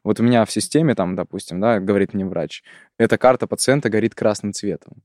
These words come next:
То есть мне система её не пропускает. И им кажется, что всё, это нерешаемая проблема, что вич-инфекция — это такой универсальный повод сказать «нет», э, может быть, не написав это напрямую, да, найдя другой предлог, но по факту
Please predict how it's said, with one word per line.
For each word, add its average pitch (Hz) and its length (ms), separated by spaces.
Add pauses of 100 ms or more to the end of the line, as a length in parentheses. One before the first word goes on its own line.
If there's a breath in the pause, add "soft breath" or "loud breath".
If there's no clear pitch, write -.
(200)
То 113 100
есть 107 180
мне 117 180
система 120 480
её 110 140
не 113 100
пропускает. - 720 (300 soft breath)
И 113 580
им 113 160
кажется, 151 320
что 107 380
всё, - 260
это 95 180
нерешаемая 107 560
проблема, 123 480
что - 160
вич-инфекция — 101 580
это 104 120
такой 110 280 (300 loud breath)
универсальный 123 640
повод 175 300
сказать 127 280 (140)
«нет», 123 340 (160)
э, 101 400 (140)
может 135 260
быть, 101 240
не 110 60
написав 104 420
это - 160
напрямую, 165 440
да, 117 260
найдя 113 640
другой 104 320
предлог, 143 480
но 113 140
по 113 100
факту - 400